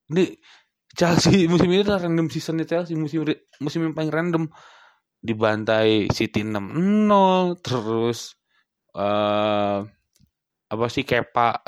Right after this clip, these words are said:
ribut sama Sarri dan segala macam, hasilnya jelek. Lalu pas sebelum, bahkan sebelum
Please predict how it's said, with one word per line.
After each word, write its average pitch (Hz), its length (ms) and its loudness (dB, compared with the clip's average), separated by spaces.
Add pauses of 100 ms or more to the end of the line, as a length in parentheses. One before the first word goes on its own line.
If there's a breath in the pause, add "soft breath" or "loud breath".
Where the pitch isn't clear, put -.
ribut 117 400 -2
sama 110 400 -2 (1120 soft breath)
Sarri 160 640 0
dan 147 240 0
segala 143 320 4
macam, 151 400 0
hasilnya 123 400 2
jelek. 147 480 4
Lalu 104 480 2 (560)
pas 160 80 -4
sebelum, 170 480 4
bahkan 180 320 -2
sebelum 185 400 6